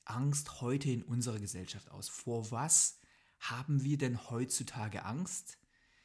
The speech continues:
Wir unterscheiden die zwei wichtigsten Angstformen, die es gibt.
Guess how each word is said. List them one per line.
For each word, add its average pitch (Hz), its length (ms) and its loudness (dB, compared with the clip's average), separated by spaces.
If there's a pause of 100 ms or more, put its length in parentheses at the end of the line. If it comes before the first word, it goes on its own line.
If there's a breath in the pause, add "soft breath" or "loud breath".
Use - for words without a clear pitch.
(540 soft breath)
Wir 117 640 -2
unterscheiden 135 920 -2
die 117 160 -2
zwei 107 440 -2
wichtigsten 131 760 -4
Angstformen, 117 960 -4
die 151 120 -4
es 151 180 -8
gibt. - 480 -14